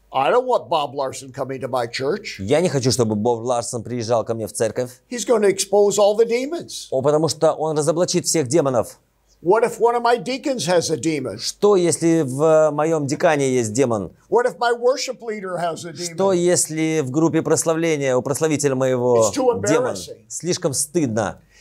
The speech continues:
Speaker 1: But we have to face a truth.
Speaker 2: Но мы должны встретить ту истину.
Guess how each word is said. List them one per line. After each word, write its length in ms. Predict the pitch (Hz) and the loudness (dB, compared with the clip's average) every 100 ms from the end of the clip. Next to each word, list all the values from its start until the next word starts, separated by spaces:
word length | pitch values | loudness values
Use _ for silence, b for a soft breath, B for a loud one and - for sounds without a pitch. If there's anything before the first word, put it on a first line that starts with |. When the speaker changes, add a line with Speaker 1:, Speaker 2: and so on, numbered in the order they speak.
| b b _ | b b _
Speaker 1:
But 200 | 220 - | -2 -2
we 180 | 208 285 | -6 -2
have 240 | 285 269 - | 0 0 -4
to 80 | 214 | -8
face 480 | - 196 190 190 | 0 4 4 2
a 40 | 220 | 0
truth. 560 | - 302 339 285 127 - | 0 2 2 0 -6 -2
Speaker 2:
Но 180 | 127 143 | 0 2
мы 160 | 170 | 2
должны 760 | 147 147 123 139 160 170 156 151 | 4 4 2 -4 -2 -2 0 0
встретить 600 | - - 175 170 151 127 | -2 0 2 2 0 0
ту 120 | 156 | 0
истину. 640 | 147 180 - 151 143 110 | 0 -2 -2 -4 -6 -6